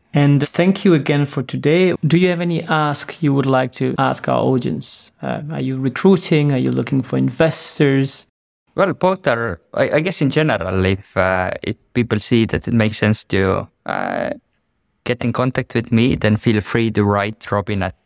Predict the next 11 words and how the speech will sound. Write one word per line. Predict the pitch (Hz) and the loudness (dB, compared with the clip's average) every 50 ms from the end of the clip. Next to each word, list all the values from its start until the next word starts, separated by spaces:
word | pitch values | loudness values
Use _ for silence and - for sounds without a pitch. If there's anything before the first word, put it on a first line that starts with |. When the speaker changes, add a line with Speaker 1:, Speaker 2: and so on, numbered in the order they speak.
| _ - | _ 0
Speaker 2:
E | 104 104 98 | 2 2 2
F | 92 98 - - | 2 0 -2 0
N | 107 101 | 0 2
A | 92 | 2
M | 95 92 | 2 2
dot | 87 90 92 _ - | 0 0 -4 _ -4
com. | - 117 117 139 156 - _ _ _ _ _ _ _ _ _ _ _ _ | -2 -2 -2 -2 -4 -6 _ _ _ _ _ _ _ _ _ _ _ _
And, | - - 104 101 98 98 95 95 95 92 92 92 | -8 -4 -2 -2 -2 0 0 0 0 0 0 2
uh, | 95 92 92 92 92 90 92 92 92 92 90 90 92 92 87 - - - - _ - | 2 2 2 2 2 0 0 0 0 0 0 0 0 -2 -4 -6 -8 -14 -18 _ -4
we | - 95 95 | -2 0 2
are | 95 95 95 90 - | 2 2 0 -2 -4